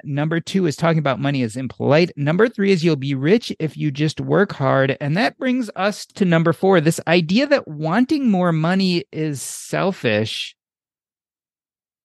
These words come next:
This specifically sounds like a very gendered narrative, like, because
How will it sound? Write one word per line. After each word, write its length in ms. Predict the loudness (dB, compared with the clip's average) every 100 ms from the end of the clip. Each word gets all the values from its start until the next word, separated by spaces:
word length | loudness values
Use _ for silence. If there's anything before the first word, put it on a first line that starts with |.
| _ -6
This 440 | 0 4 2 0 -8
specifically 840 | -8 0 2 4 4 4 2 0 0
sounds 420 | 0 2 2 2
like 200 | 2 0
a 220 | 0 0
very 760 | 0 -4 -4 2 2 2 -2 -4 -12
gendered 800 | -12 0 0 0 -4 -6 -8 -12 -10
narrative, 640 | -6 -4 -4 -8 -12 -20 _
like, 280 | -2 0 2
because 260 | 0 0